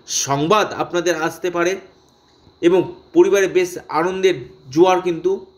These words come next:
বইতে চলেছে বৃশ্চিক রাশির ক্ষেত্রে। এবং সর্বোপরি ভাগ্য আপনাদের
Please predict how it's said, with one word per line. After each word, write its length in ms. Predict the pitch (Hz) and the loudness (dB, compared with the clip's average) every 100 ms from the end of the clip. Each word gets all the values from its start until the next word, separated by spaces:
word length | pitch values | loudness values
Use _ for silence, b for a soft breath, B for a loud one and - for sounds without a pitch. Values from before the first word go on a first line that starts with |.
| - | -6
বইতে 320 | 131 147 147 | -4 -2 -4
চলেছে 480 | 143 135 123 127 - | -2 -2 0 -2 -4
বৃশ্চিক 340 | 120 123 120 | -6 -10 -4
রাশির 200 | 120 117 | -4 -4
ক্ষেত্রে। 360 | 107 - - - - b b b b b - | -10 -10 -12 -14 -16 b b b b b 0
এবং 380 | 170 185 139 - _ _ | 4 4 0 -10 _ _
সর্বোপরি 640 | - 160 190 214 220 208 135 | -4 0 2 2 2 0 -4
ভাগ্য 360 | - 175 165 185 | -6 -4 -2 -2
আপনাদের 440 | 185 185 175 | -2 -2 -2